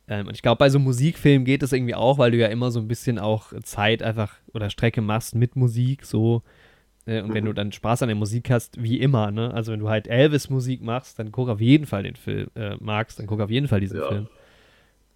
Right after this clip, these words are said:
Speaker 1: Ähm.
Speaker 2: Ich glaub halt auch so, gerade für die U-S-amerikanische Bevölkerung hat Elvis irgendwie nochmal so einen so hohen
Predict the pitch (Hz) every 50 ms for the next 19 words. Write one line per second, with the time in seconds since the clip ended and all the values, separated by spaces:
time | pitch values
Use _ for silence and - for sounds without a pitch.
0 | _ _ _ _ 101 95 92 92 92 92 - _ - - - - 90 92 - 107
1 | 90 85 - - 82 82 - - - 82 80 80 - - 82 82 80 78 - -
2 | 80 76 78 78 69 67 73 71 78 - - 78 80 78 78 76 76 - - 71
3 | 76 80 73 - - 80 73 - - - - 80 80 78 76 73 76 78 73 73
4 | - - 76 76 76 78 - - 76 80 80 76 76 73 73 - - 73 - -
5 | 76 76 73 71 73 76 - _ _ _ _ - - - 85 85 85 82 - 85
6 | 85 80 80 80